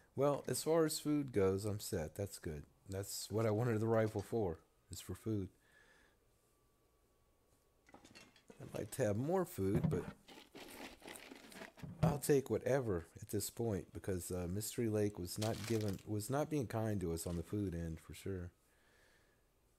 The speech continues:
Nope. All these, what do we have here? Nothing? Do we have to open it?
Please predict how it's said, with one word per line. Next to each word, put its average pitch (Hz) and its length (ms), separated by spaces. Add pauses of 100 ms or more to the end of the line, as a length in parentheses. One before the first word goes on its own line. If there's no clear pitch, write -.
(840)
Nope. 139 560 (1000)
All 165 580
these, 160 800 (720)
what 110 100
do 120 60
we 120 120
have 110 200
here? 107 400 (760)
Nothing? 160 580 (260)
Do 90 100
we 95 60
have 95 160
to - 80
open 131 320
it? 202 160